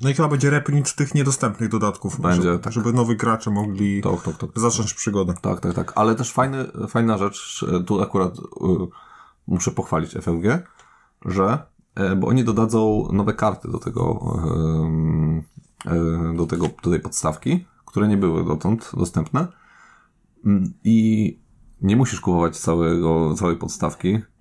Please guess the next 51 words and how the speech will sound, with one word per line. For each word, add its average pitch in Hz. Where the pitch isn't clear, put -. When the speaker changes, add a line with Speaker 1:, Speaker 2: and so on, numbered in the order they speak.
Speaker 1:
Możesz 113
pół. 107
Speaker 2:
<laughs> -
Nie, 110
no, 95
udostępnili, 110
Speaker 1:
Na 113
spółkę. -
Speaker 2:
udostępnili 107
graczom, 95
e, 90
udostępnią 98
graczom 90
pliki 110
do 90
wydrukowania. 85
Także 90
Speaker 1:
O, 110
Speaker 2:
do, 92
dobry 98
pan 90
Speaker 1:
że 131
ci, -
Speaker 2:
F 87
F -
G. -
Speaker 1:
co 139
mają 131
podstawkę, 156
mogą 131
sobie 120
dodrukować. 117
Speaker 2:
Nie 120
muszą 117
kupować 87
jej 87
drugi 85
raz. -
Speaker 1:
Tylko 185
wiesz, 135
no, 156
kto 165
chce 165
mieć 165
dodrukowane 156
karty, 123
tam, 120
nie 117
wiem, 107
chyba 127
że 120